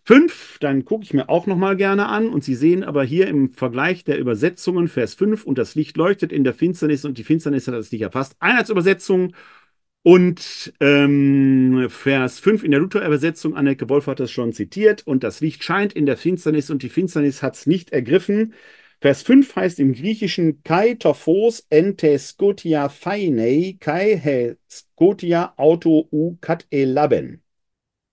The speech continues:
Ähm, kat elaben kann beides auch, es ist wieder, ist ähnlich, keine der Übersetzungen ist falsch.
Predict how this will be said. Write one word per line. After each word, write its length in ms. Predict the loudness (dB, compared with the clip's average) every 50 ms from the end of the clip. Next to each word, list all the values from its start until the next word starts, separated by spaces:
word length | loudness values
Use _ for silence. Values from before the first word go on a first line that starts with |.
| _ _ _ _ _ _ _ _ _ _ _ _ _ _ _ _
Ähm, 520 | 0 2 2 4 4 4 2 2 0 -4 _ _ _ _ _ _ _ _ _ -20 -20 _ _ _ _ _ _ _ _ _ _ _ _ _ _ _ _ _
kat 200 | -4 -4 -4 -2
elaben 640 | -2 0 2 2 2 2 2 2 2 0 -2 -2 -6 _ _ _ _ _ _ _ _ _ _ _ _ _ _ _ _ _ _ _ _ _ _ _ _ _ _ _ _ _ _ _ _ _ _ _ _ _ _ _ _ _ _ _ _ _ _ _ _ _ -20 -20 _ -14
kann 280 | -8 -6 -6 -6 -6 -8 _
beides 480 | -12 -6 -4 -2 -2 -2 -4 -6 -6
auch, 160 | -8 -8 -8 -8 -10
es 140 | -12 -10 -10
ist 200 | -12 -10 -6 -4
wieder, 320 | 0 2 2 2 2 0
ist 180 | -4 -6 -2 0
ähnlich, 560 | 2 4 4 6 4 4 2 0 -4 -12 -20 -20 _ _ -20 -20 -6 -2
keine 280 | 0 0 0 2 2
der 120 | 2 2 4
Übersetzungen 600 | 4 4 4 4 2 0 -2 -2 -4 -4 -4 -2
ist 240 | -4 -8 -10 -10
falsch. 540 | -2 2 4 6 6 6 4 2 -4 -12 -14